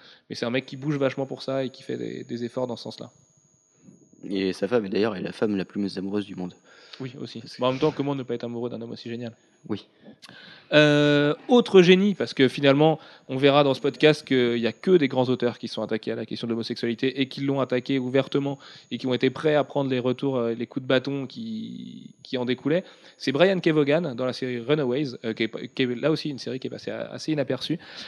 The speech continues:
Speaker 1: euh, qui a créé Xavid, qui est un, un Skrull transsexuel. Alfro, est-ce que tu peux nous présenter un petit peu ce, ce, ce, ce, cette chose ?
Speaker 2: Ouais, <laughs> c'est, c'est, en fait,
Speaker 1: Sachant
Speaker 2: euh,
Speaker 1: qu'un Skrull peut prendre toutes les formes qu'on veut, hein, donc, euh, la transsexualité d'un Skrull apparaît assez bizarre au départ.
Speaker 2: c'est, euh,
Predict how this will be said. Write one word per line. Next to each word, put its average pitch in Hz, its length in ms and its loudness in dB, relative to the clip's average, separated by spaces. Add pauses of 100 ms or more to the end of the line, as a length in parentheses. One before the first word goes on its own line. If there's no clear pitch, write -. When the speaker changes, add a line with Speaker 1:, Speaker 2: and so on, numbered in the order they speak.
(160)
Speaker 1:
euh, 120 60 -2
qui 123 80 2
a 127 60 4
créé 151 180 -4
Xavid, 147 480 2 (260)
qui - 80 -6
est 127 40 -2
un, 117 120 -2 (160)
un 117 100 -6
Skrull - 460 2
transsexuel. 127 760 -4
Alfro, 123 280 -6
est-ce 139 100 -6
que 139 60 -14
tu - 80 -20
peux 131 80 -12
nous 123 60 -10
présenter 123 300 -8
un 139 60 -6
petit - 140 -16
peu 143 120 -8
ce, 107 360 -8
ce, - 120 -18 (120)
ce, - 220 -18
ce, - 100 -16 (220)
cette - 160 -18
chose ? 123 360 -4
Speaker 2:
Ouais, 123 380 8 (140)
<laughs> - 160 -12
c'est, 123 360 4
c'est, 120 320 8
en 117 80 8
fait, 156 220 6
Speaker 1:
Sachant - 80 8
Speaker 2:
euh, 113 80 12
Speaker 1:
qu'un 123 80 8
Skrull 170 240 2
peut 143 80 0
prendre 135 160 0
toutes 135 100 -4
les 135 60 0
formes 131 180 -4
qu'on 139 120 -6
veut, 131 120 -2
hein, 107 80 -4
donc, 107 220 -10
euh, 110 100 -6
la 113 80 -10
transsexualité 127 500 -4
d'un 120 140 -6
Skrull - 300 -6
apparaît 113 260 -6
assez 113 260 -8
bizarre 123 300 -2
au 110 60 -2
départ. 107 280 -6 (120)
Speaker 2:
c'est, 104 400 4
euh, 101 920 10